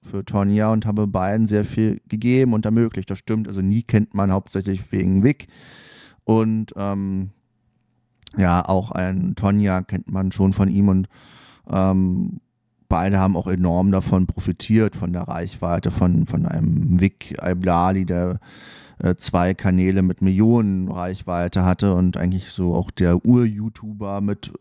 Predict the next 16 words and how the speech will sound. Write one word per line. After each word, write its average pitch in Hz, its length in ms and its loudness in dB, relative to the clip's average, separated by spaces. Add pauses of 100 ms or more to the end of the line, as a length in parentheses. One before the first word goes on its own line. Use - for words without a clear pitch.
(140)
Unge, 104 420 4 (600)
äh, 98 200 2
Kronk 104 440 0
und 95 160 -6
so 98 160 -6
weiter 92 460 -2
ist. 87 300 -4 (280)
Also 92 220 0
das 90 200 -2
ist - 180 -6
dann 92 160 4
schon, 87 340 0
ähm, 57 380 -4 (200)
deutlich. - 680 -2 (320)
Ähm, 58 460 0 (160)
und - 340 -2